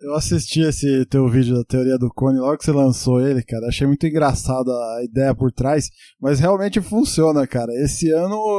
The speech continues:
eu, eu comecei a andar nessa pegada aí, e, pô, faz muita diferença, porque é aquilo que você falou do lance do psicológico, né? É, cara, é um cone de, de capacete, vamos que vamos.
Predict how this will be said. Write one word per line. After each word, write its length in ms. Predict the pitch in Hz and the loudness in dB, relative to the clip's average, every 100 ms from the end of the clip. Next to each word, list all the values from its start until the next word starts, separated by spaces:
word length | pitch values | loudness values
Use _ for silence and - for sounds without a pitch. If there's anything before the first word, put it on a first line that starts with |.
| 190 160 | -2 -2
eu, 360 | 156 151 165 160 - _ | -2 -2 -2 -6 -10 _
eu 120 | 147 | -8
comecei 380 | 135 165 160 190 | -4 -2 -2 0
a 40 | 196 | 0
andar 400 | 156 139 147 214 | 2 2 2 2
nessa 300 | 202 202 226 | 0 0 -2
pegada 600 | - 196 143 147 156 143 | -2 -2 2 2 2 0
aí, 280 | 123 139 233 _ _ _ _ _ _ 131 | 0 -2 -4 _ _ _ _ _ _ -4
e, 640 | 135 139 135 135 135 131 127 | -2 0 0 0 0 0 -2
pô, 160 | - 254 | -2 0
faz 180 | 214 226 | 2 2
muita 260 | 214 277 | 2 0
diferença, 540 | 254 185 190 165 139 120 | -2 0 2 2 2 0
porque 240 | 139 127 | -4 -4
é 60 | 190 | -6
aquilo 200 | 196 226 | -4 -4
que 60 | |
você 80 | - | -4
falou 240 | 202 208 208 | 2 2 4
do 100 | 208 | 2
lance 260 | 202 202 190 | 2 0 2
do 400 | 202 208 196 180 - | 4 4 4 0 -10
psicológico, 680 | 208 - 214 170 156 123 131 | -4 2 4 4 4 0 -4
né? 100 | 143 | -2
É, 680 | 160 131 120 113 127 123 127 131 - - | -2 -4 -6 -10 -12 -12 -14 -14 -16 -10
cara, 300 | 330 165 104 107 147 | -6 -6 -6 -6 -2
é 40 | |
um 120 | 277 | -2
cone 480 | 381 214 214 294 381 | 0 2 2 2 -6
de, 320 | 240 214 247 233 | -4 -4 -4 -4
de 120 | 220 | -2
capacete, 720 | 226 - 240 - 160 208 - 233 226 - _ - 127 | -2 0 -2 0 -2 -2 -4 -6 -4 -6 _ -14 -8
vamos 180 | 127 190 | -2 -2
que 160 | - 262 | -2 0
vamos. 300 | 147 156 | 0 0